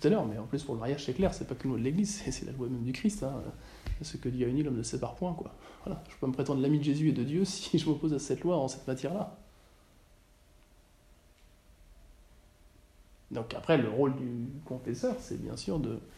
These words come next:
d'expliquer les choses, de faire prendre conscience de cette incompatibilité, euh, qu'il y a de demander l'absolution et de retrouver l'amitié de Dieu avec cette obstination à rester dans ce péché. Euh,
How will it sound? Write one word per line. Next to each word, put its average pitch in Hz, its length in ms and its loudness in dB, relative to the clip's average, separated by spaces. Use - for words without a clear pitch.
d'expliquer 143 480 2
les 135 100 4
choses, 220 200 0
de - 60 2
faire - 260 -4
prendre - 420 0
conscience - 720 4
de 110 100 -8
cette - 220 -8
incompatibilité, 147 1000 2
euh, 123 580 2
qu'il 123 200 4
y 143 100 8
a 151 60 8
de 147 80 4
demander 123 300 4
l'absolution 135 600 2
et 139 40 4
de - 40 2
retrouver 113 200 2
l'amitié 127 220 2
de 123 100 0
Dieu 143 200 4
avec 120 260 0
cette - 200 -4
obstination 123 380 0
à 110 40 0
rester 117 160 -6
dans 123 80 -4
ce - 80 -10
péché. 156 260 2
Euh, 127 1700 4